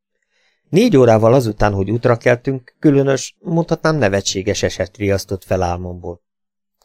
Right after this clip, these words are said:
Egy percre megállt a szekér, valamit ki kellett igazítani. Ez alkalmat felhasználva három vagy négy fiatal benszülött kíváncsiságból felmászott az arcomra.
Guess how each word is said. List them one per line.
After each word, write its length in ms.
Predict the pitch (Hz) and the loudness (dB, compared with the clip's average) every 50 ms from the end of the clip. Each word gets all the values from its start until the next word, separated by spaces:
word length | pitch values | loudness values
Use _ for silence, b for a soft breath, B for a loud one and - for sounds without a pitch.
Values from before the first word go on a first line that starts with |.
| _ _ _ _ _ _ _ - | _ _ _ _ _ _ _ 0
Egy 160 | 220 196 - | 0 0 2
percre 380 | - 214 165 - - - 120 | 2 2 2 2 0 0 0
megállt 440 | 113 113 117 107 110 104 101 - - | 0 2 2 4 4 2 2 2 0
a 40 | 98 | -2
szekér, 480 | - - 107 - - - 98 95 - _ _ _ _ _ 240 233 226 220 | -2 -2 -2 -2 -2 -4 -4 -4 -6 _ _ _ _ _ -20 -18 -14 -6
valamit 440 | 196 190 185 156 135 127 123 117 120 | -2 0 2 2 4 2 2 0 -2
ki 120 | - 123 110 | -4 -6 -4
kellett 400 | - 120 104 101 98 - - 107 | 0 0 0 0 0 -2 -4 -6
igazítani. 680 | 90 101 95 92 - 92 - - 90 87 87 85 _ _ _ _ _ _ _ _ _ _ _ _ _ _ _ | -4 -2 -4 -4 -4 -10 -10 -10 -10 -10 -10 -14 _ _ _ _ _ _ _ _ _ _ _ _ _ _ _
Ez 160 | 143 117 120 | -2 2 4
alkalmat 540 | 123 117 117 - - 120 113 110 113 110 - | 4 4 4 2 2 2 2 2 2 0 0
felhasználva 760 | - 120 113 113 110 113 107 - - 123 123 123 127 135 - - | 2 2 2 2 2 -2 -4 -2 -2 0 0 0 0 -2 -6 -4
három 380 | 143 127 110 113 117 113 110 | -2 0 0 2 0 0 -2
vagy 160 | 107 110 110 107 | 0 0 0 0
négy 280 | 113 110 110 107 - | 0 -2 -2 -2 -4
fiatal 440 | - 117 110 107 101 - - 104 104 | -4 -2 0 0 0 0 -2 -2 0
benszülött 600 | 104 110 110 107 - - 107 104 113 117 117 _ | 0 0 0 -2 -2 -6 -4 -2 -2 -2 -2 _
kíváncsiságból 880 | - 117 92 98 92 98 98 - 104 - - 95 101 104 104 104 104 101 | -6 -6 -4 -4 -4 -4 -6 -8 -10 -8 -6 -4 -4 -4 -4 -6 -6 -6
felmászott 680 | - 104 87 90 92 90 87 - - 92 - _ - | -4 -4 -6 -4 -6 -8 -10 -10 -10 -14 -14 _ -10
az 120 | 95 101 | -8 -6
arcomra. 560 | 95 92 92 - - 95 92 92 95 95 _ | -6 -8 -8 -10 -12 -14 -12 -12 -14 -16 _